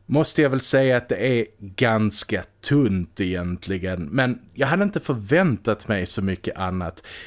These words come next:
Det här är en actionfilm som främst bygger på att, ja, det ska se spännande ut på bild, det ska vara actionladdat, det ska hända väldigt mycket.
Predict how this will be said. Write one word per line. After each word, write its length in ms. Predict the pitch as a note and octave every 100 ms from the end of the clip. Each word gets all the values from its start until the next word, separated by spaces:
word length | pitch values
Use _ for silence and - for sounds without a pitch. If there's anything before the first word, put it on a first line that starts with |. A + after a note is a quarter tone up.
| - -
Det 140 | C3+
här 240 | D3 F3+ F3
är 160 | F3+
en 160 | B2+ B2
actionfilm 960 | C#3 C3 - - A#2 G2 A#2+ G#2+ G2+ E2
som 240 | - A2+
främst 640 | F#2+ - B2 C3+ G#2+ G2 -
bygger 420 | G2 A2+ G2 F#2+
på 180 | - G#2
att, 280 | F#2+ - - - - - - _
ja, 340 | A#2+ D3 B2 A2
det 80 | C#3+
ska 180 | - D3
se 300 | - A#2 -
spännande 680 | - - B2 B2 A#2+ G#2+ A2+
ut 360 | A2+ G#2+ G2+
på 100 | -
bild, 640 | G2+ G2 C#3+ F#2+ F#2 E2+ F2
det 120 | A2
ska 160 | -
vara 120 | G2+ -
actionladdat, 920 | A#2+ - - G#2+ G#2 A#2+ G#2 F#2+ -
det 100 | F#2+
ska 140 | -
hända 540 | F#2 - C3 C3 G#2 C3+
väldigt 380 | A2 G2+ G2 -
mycket. 480 | G2+ - - F#2